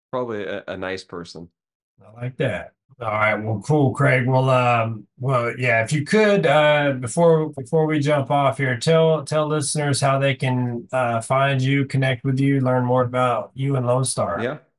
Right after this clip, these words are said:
Speaker 2: Yeah.
Speaker 1: Well, thank you so much once more for having me on the show. If you wanna reach out to me, my email is Craig, C R A I G, at L S C R E dot com. If you're looking to invest or raise money for,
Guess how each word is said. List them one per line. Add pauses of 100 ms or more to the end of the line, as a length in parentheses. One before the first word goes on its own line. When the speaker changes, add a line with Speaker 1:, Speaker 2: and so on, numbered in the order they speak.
(240)
Speaker 2:
Yeah.
Speaker 1:
Well,
thank
you
so
much
once
more
for
having
me
on
the
show.
If
you
wanna
reach
out
to
me,
my
email
is
Craig, (200)
C
R
A
I
G,
at
L
S
C
R
E
dot
com.
If
you're
looking
to
invest
or
raise
money
for,